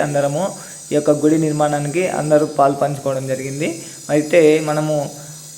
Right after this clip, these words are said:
ఈ యొక్క గుడి నిర్మాణానికి మరి ఆర్డర్ చేసిన తర్వాత అతి కొద్ది కాలంలోనే మనకి ఈ గుడి ఇప్పటిదాకా అయితే ఈ ప-, ఈ ఇన్ని పనులు అయితే జరిగాయి.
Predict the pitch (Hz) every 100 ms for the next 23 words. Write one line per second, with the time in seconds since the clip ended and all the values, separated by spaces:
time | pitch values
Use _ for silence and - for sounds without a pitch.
0 | - 151 156 170 147 165 180 170 165 165
1 | 160 165 151 180 180 156 147 135 151 151
2 | 156 151 151 139 139 139 139 147 - -
3 | - 147 - - 151 156 180 170 165 165
4 | 165 165 170 180 160 147 151 147 143 151
5 | 160 147 151 147 147 147 147 143 185 190
6 | 170 151 - - - 151 151 147 147 143
7 | - - - - - - - 165 165 156
8 | 156 160 165 165 147 147 143 151